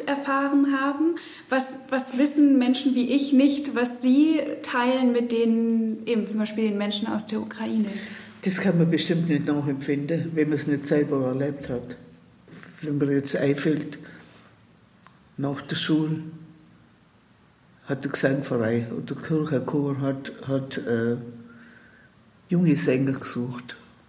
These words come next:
Speaker 2: Und dann hat, äh, ist er zum Lehrer gegangen und hat gefragt, wer singen kann.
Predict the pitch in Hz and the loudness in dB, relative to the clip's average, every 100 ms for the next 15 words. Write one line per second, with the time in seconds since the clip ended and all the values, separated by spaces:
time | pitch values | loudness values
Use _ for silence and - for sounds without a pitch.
0 | _ _ _ - - - - _ - 143 | _ _ _ -20 -20 -20 -20 _ -6 -2
1 | 151 147 143 131 131 135 131 139 131 - | 0 0 2 4 4 2 0 -4 -6 -12
2 | - - - - 160 147 117 147 135 143 | -20 -20 -12 -2 0 0 0 0 0 -2
3 | 135 131 147 151 165 165 156 156 143 123 | -2 0 2 2 2 2 2 2 0 -2
4 | 117 - 123 120 123 120 117 123 120 123 | -4 -2 -2 -2 -4 -2 -2 0 0 0
5 | 120 104 101 110 | -2 -4 -6 -8